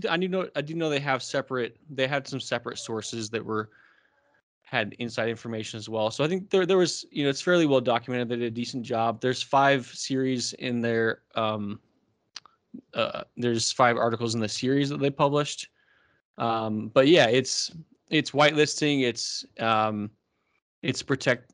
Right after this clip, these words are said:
uh, F-, Facebook from P R fires. And they give the example of Neymar Junior, who was a soccer player who posted revenge porn. So that's called, uh, non-consensual intimate imagery, N C I I.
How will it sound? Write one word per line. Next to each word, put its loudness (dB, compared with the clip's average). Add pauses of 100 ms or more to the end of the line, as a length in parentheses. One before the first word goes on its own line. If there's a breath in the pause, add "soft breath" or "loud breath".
(140)
uh, -16
F-, -20
Facebook 0
from -4
P 0
R 6
fires. 0 (960)
And 4
they 4
give 4
the 6
example 4
of 2
Neymar 4
Junior, 6
who -4
was 2
a 4 (100)
soccer 0
player 2
who -4
posted -4
revenge 0
porn. 0 (120)
So -6
that's 0
called, -2
uh, -2
non-consensual -2
intimate -6
imagery, 0
N -2
C -4
I 0
I. -4